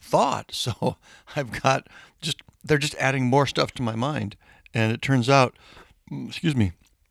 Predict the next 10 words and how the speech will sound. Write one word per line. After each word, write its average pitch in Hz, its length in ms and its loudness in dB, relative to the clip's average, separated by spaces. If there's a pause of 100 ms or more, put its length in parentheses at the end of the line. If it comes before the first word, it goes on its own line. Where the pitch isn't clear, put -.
(720)
I 123 80 0
don't 170 120 2
necessarily 165 340 0
need 175 160 -2
more 151 160 -2
stuff - 340 -8
in 123 120 -6
my 104 100 -2
mind. 101 380 -4 (180)
<laughs> 160 120 -2